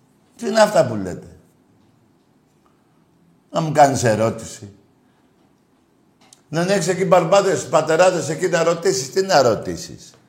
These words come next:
Που είσαι και Ολυμπιακός και πήγες και έπαιζες Ολυμπιακό και στο Γέρακα, που διάλογο είπες. Πού, ρε, πήγαινε έπαιξε την μπάλινη μπάλα, ρε. Εμπρός. Κι άμα είσαι καλός, θα σε πάρω εγώ, να σε πάω στα Σπάτα. Εμπρός.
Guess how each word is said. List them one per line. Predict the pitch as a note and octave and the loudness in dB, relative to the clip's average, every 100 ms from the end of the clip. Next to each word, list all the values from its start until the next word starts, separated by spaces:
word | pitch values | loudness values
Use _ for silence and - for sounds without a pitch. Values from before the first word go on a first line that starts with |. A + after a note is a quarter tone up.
| _ | _
Που | A#2+ | -8
είσαι | A#2+ | -6
και | B2 | -2
Ολυμπιακός | B2+ A#2 A#2 B2 D#3 | -4 -2 -4 -4 -6
και | D3 | -10
πήγες | C#3 D3 B2+ | -8 -6 -6
και | |
έπαιζες | D3 D3 C3 B2+ | -8 -8 -8 -8
Ολυμπιακό | C3 A#2+ B2 B2 D#3 | -8 -6 -6 -6 -10
και | - | -12
στο | - C#3 C3 | -10 -6 -4
Γέρακα, | A#2+ D3 A2+ G#2 | -2 -2 -2 -6
που | |
διάλογο | A2+ B2 A#2+ | -4 -4 -2
είπες. | B2 - - - _ _ - - _ _ _ _ _ | -6 -10 -20 -20 _ _ -20 -20 _ _ _ _ _
Πού, | F#3+ G3+ C#3 | -4 -2 -2
ρε, | G2 | -6
πήγαινε | - D#3+ | -8 -6
έπαιξε | E3 D#3+ - | -4 -6 -6
την | |
μπάλινη | D3+ D#3 D#3 D3 | 0 2 0 -2
μπάλα, | C3 B2 G2+ | 0 0 0
ρε. | E2 F#2 - _ _ _ _ _ _ _ - | -4 -8 -18 _ _ _ _ _ _ _ -14
Εμπρός. | A2 B2+ B2 F2 - - - _ _ _ _ _ _ _ _ _ _ _ _ _ _ _ _ _ _ _ | -6 -2 -2 -4 -16 -20 -20 _ _ _ _ _ _ _ _ _ _ _ _ _ _ _ _ _ _ _
Κι | C#3+ | -2
άμα | C#3+ | 0
είσαι | D3 D3+ | 0 -2
καλός, | B2+ C3+ D3 | 0 0 0
θα | C#3+ | -4
σε | B2+ | -4
πάρω | B2+ C#3+ | 0 2
εγώ, | C#3 | 2
να | C#3+ | 0
σε | C3 | -4
πάω | C#3 | -6
στα | B2+ | -8
Σπάτα. | B2 C#3 C3 - - - _ _ _ _ _ _ _ _ _ _ _ _ _ _ | -6 -8 -8 -12 -20 -20 _ _ _ _ _ _ _ _ _ _ _ _ _ _
Εμπρός. | - G#2 C3+ G2+ | -10 -4 -2 -2